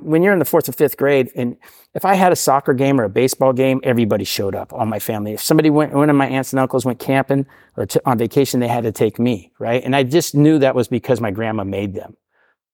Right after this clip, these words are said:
But what happened is I remember I, I just got into the sixth grade and it was middle school and we started taking these buses. We had to get bused to a school. And I remember I'd been in school for about three months and I just got kicked off the school bus. And,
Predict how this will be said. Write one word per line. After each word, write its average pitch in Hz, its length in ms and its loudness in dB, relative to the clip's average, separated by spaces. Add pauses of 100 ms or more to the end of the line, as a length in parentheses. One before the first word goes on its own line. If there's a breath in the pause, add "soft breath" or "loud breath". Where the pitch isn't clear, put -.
(140)
But 135 80 2
what 135 140 4
happened 151 340 0
is 117 140 -2
I 139 60 4
remember 147 640 2 (120)
I, 123 80 -2
I 120 60 0
just 143 220 -2
got 151 200 2
into 135 220 -4
the 123 100 -2
sixth - 340 -2
grade 135 160 4
and 123 80 2
it 113 80 -2
was 107 140 -2
middle 135 240 4
school 135 240 2
and 123 80 2
we 113 60 0
started 123 300 0
taking 135 280 0
these 120 140 0
buses. 117 460 -2
We 117 120 -2
had 120 100 2
to 117 60 0
get 107 160 -2
bused 117 240 -2
to 135 100 2
a 120 60 2
school. 135 400 0 (1040 soft breath)
And 135 120 -2
I 127 60 4
remember 127 680 4 (100)
I'd 131 200 0
been 135 100 2
in 117 60 0
school - 180 -4
for 139 100 0
about 117 220 0
three 131 220 2
months 127 340 2
and 113 80 -4
I 107 80 0
just - 280 -2
got 123 180 0
kicked - 220 -2
off 120 140 0
the 117 100 -8
school 120 260 -2
bus. 113 340 -2
And, 104 160 -10